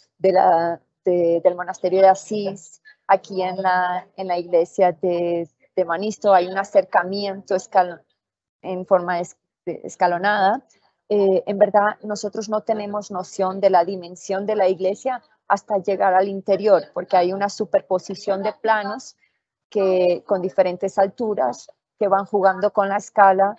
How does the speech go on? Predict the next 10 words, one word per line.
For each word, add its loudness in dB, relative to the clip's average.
hasta -4
llegar 4
realmente 0
a -2
la, -4
al 0
interior -4
de -6
la 0
iglesia -2